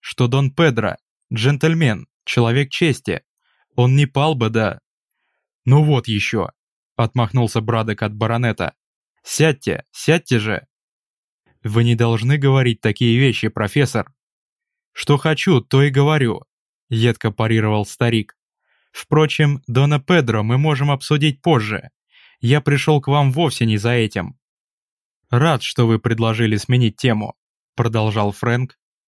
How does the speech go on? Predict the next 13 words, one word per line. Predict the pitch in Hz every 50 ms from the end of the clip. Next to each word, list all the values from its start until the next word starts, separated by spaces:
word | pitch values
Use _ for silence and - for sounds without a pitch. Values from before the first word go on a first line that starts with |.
| _ _ _
который | - 120 110 - 127 131 135 127
в | 113
глубине | - 120 117 113 117 113 117 113
души | 113 113 107 104 - - 120 123 -
обиделся | - 127 127 131 131 175 170 123 113 104 101 - 110
на | 107 107 101
беспочвенные | 107 110 107 - - 127 113 - - 117 110 107 107 104
обвинения | 98 101 117 127 139 160 147 117 104 101 98
в | 98 98 117
адрес | 117 107 104 101 98 -
своего | - - 120 117 113 113 110 107
иностранного | 104 107 107 104 - - - 113 107 104 104 101 104
друга. | 110 120 131 127 113 110 87 -